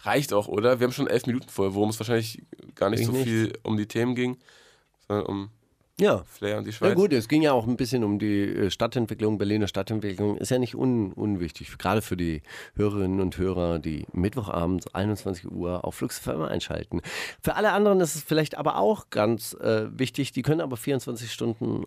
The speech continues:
Speaker 2: am Tag bei boom F M punkt D E diese Sendung nachhören.
Speaker 1: Komplett richtig. Präsentiert von Dildo King.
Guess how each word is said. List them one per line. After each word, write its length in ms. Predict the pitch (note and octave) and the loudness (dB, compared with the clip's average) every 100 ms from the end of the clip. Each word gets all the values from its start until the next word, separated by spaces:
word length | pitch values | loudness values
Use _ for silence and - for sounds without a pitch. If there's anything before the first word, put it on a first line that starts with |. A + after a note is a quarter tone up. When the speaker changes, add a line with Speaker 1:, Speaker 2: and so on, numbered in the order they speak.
| - | -4
Speaker 2:
am 180 | A2 A2 | -4 -2
Tag 200 | G#2+ G#2+ | -4 -4
bei 120 | G#2 | -6
boom 260 | G#2+ B2 C3 | -2 -2 -2
F 100 | A2+ | -2
M 200 | G#2+ A2 | -4 -4
punkt 300 | A2 G#2 G2 | -4 -6 -6
D 40 | G2+ | -10
E 320 | - G2+ F#2+ - - - - | -10 -10 -10 -12 -20 -20 -8
diese 220 | A2 G#2 | -6 -2
Sendung 300 | G2 F#2+ F#2+ | 0 0 0
nachhören. 420 | F#2 D#2+ - - - | 0 -4 -8 -12 -10
Speaker 1:
Komplett 320 | A#2 B2+ A2+ | -6 -4 0
richtig. 420 | A2+ A2 F#2 F#2+ | -2 0 -2 -2
Präsentiert 360 | A2+ A2+ B2 A#2+ | -4 -6 -6 -4
von 80 | |
Dildo 240 | A2+ A#2+ G#2+ | 2 4 4
King. 240 | A2+ G2 | 0 -2